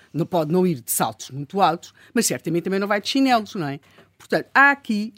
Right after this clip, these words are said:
a tal questão do bom senso, que me parece ser particularmente, eh, eh, importante. E o que eu noto hoje é, sobretudo, uma enorme incapacidade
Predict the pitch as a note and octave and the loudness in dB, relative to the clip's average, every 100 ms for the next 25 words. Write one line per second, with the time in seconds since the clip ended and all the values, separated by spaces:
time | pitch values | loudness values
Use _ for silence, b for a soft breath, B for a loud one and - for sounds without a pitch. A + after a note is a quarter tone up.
0 | _ A3 G#3 - G3+ F#3 G3+ _ A#3+ - | _ -4 -4 -2 0 0 -2 _ -6 -4
1 | - - F#3+ E3+ F3 _ _ _ _ D#3+ | -4 -4 -2 -2 -6 _ _ _ _ -14
2 | F3 F#3 F#3 F#3 D#3+ - - _ _ _ | -6 -4 -4 -8 -10 -12 -20 _ _ _
3 | F3 D#3+ D3+ C#3+ - C#3 C3+ b b b | -6 -2 -2 -4 -6 -8 -8 b b b
4 | b - E3 E3+ F3 D3+ D#3 D#3+ - - | b -8 -8 -4 0 0 0 -2 -4 -12
5 | - D#3 C#3+ C#3 C3 - b b b b | -6 -2 0 -2 -4 -10 b b b b
6 | _ D3+ C#3 G#2+ - G3 - - C3 A#2 | _ -8 -6 -6 2 2 2 -8 -8 -8
7 | B2 - _ b b _ D#4 C#4+ - A#3 | -14 -20 _ b b _ 2 2 2 -4
8 | - C4+ C4 A3+ G#3 E3 - - _ G3+ | 2 4 6 6 4 2 0 -16 _ 0
9 | E3+ D3+ C3 D#3+ - _ - A#3+ - - | 2 2 -4 -6 -8 _ 0 2 2 -2
10 | - C#4+ C#4+ A#3+ G#3 - G#3 F#3+ F3 F3 | 0 2 2 2 -4 -8 -6 -4 -4 -6
11 | E3+ G3+ - A3+ A#3 A#3 A#3+ B3 - A3+ | -8 -10 -6 0 2 2 0 -2 -4 -2
12 | A3 A3+ A3+ A#3 A#3+ B3 B3+ B3+ B3 - | 2 2 4 4 4 4 0 -2 -4 -8
13 | _ _ A3+ G#3+ A#3 G#3 - F#3 D#3 C#3+ | _ _ -4 -4 -4 -6 -4 0 0 0
14 | C#3+ | -6